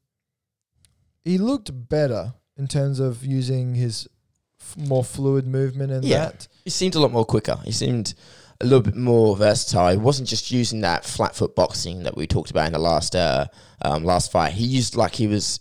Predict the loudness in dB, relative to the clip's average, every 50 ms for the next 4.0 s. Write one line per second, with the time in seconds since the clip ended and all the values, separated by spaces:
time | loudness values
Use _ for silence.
0 | _ _ _ -6 -6 -6 -6 -2 0 0 2 2 0 -2 -4 -6 -6 -4 -4 -4
1 | -4 -2 -4 -4 -6 -8 _ -14 -12 -8 -4 -2 -2 -2 -4 -4 -6 -8 -8 -6
2 | -6 -6 -4 -4 -2 -2 -2 -4 -6 -8 -12 -16 -20 -20 -20 -20 -12 -4 0 0
3 | 0 2 2 0 0 2 2 2 2 2 2 0 -2 -2 -2 -4 -6 -6 -6 -6